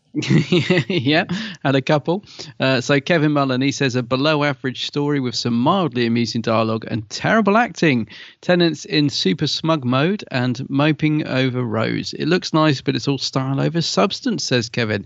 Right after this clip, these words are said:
He gives it a two out of ten. <gasps> A two.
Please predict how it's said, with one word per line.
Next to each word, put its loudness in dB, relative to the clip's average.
He -6
gives 2
it 4
a 2
two 2
out -2
of -10
ten. 2
<gasps> -10
A 4
two. 4